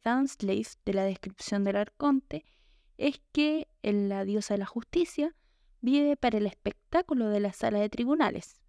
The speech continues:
Recordemos esta dualidad de nuevo entre juicio y espectáculo. Y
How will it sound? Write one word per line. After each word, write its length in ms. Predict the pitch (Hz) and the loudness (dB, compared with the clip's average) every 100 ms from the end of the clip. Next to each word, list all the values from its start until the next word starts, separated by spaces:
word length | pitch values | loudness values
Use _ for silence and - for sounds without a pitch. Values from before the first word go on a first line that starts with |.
| - | -6
Recordemos 680 | 180 - 180 185 190 190 175 | -4 -2 -2 0 0 0 -4
esta 300 | - 185 185 | -2 -2 0
dualidad 460 | 185 180 185 185 | -2 -2 -2 0
de 100 | 190 | 0
nuevo 160 | 190 196 | 0 0
entre 220 | 185 180 | -2 -4
juicio 500 | - 196 190 - 214 | -2 -2 -2 0 0
y 140 | 196 | 0
espectáculo. 720 | 185 - 220 - 170 175 202 311 _ _ _ _ _ - _ _ _ _ | -2 -4 -6 -6 -6 0 2 2 _ _ _ _ _ -20 _ _ _ _
Y 460 | 254 285 320 330 | 2 4 4 4